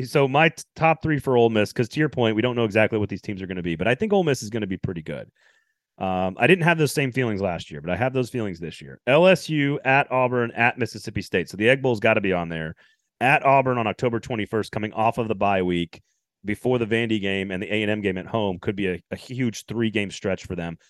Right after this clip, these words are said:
But I wrote L S U at home is the, is the biggest game because they're at home following the Bama game. So you lose to Bama. If you lose to L S U, you're oh and two in the S E C. If you beat L S U at home, which, uh, uh,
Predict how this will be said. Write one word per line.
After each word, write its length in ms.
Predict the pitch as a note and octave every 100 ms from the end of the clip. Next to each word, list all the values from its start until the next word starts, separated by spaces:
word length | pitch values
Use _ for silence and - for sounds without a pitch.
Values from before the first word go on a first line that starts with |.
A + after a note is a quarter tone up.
| _
But 100 | -
I 80 | B2
wrote 180 | G#3+ A3
L 160 | D3+ D#3
S 120 | C3+
U 120 | C3+
at 60 | F#2
home 300 | A#2 C3 G#2+
is 120 | F#2
the, 120 | G2 E2+
is 140 | G#2 F2+
the 60 |
biggest 260 | F2+ F2 E2
game 260 | F2+ D2+ D2+ _ _ -
because 200 | G#2 F#2
they're 220 | A2+ -
at 220 | A#2 F3
home 400 | - D#3+ F3 E3+ -
following 400 | B2+ C#3+ F3 F#3
the 80 | F3+
Bama 380 | C#3+ C#3+ A#2+ F#2
game. 240 | E2+ C#2+
So 100 | -
you 160 | G#2 A2
lose 220 | B2+ D3+
to 100 | -
Bama. 440 | D3+ C#3+ G2 D#2 A#2 _ _ _ _ _ _
If 140 | A#2
you 120 | B2 F#3
lose 200 | A3+ -
to 100 | E3+
L 200 | F3 E3
S 160 | C#3
U, 220 | F#3 F#3+
you're 220 | C#3 C3+ B2
oh 140 | C#3+
and 100 | F3
two 160 | - F3
in 60 |
the 100 | D#3+
S 200 | C#3+ B2
E 80 | C3+
C. 340 | - G2 E2 E2
If 160 | A2
you 120 | C#3
beat 340 | C#3 - F#3+ C4
L 160 | A3
S 180 | C#3+ A2+
U 140 | A#2+ G#2
at 80 |
home, 460 | - F#2 D#2+ D2+ G#2+ _ _ _ _ _ _
which, 400 | - B2 - - _
uh, 100 | A#2 _
uh, 80 | -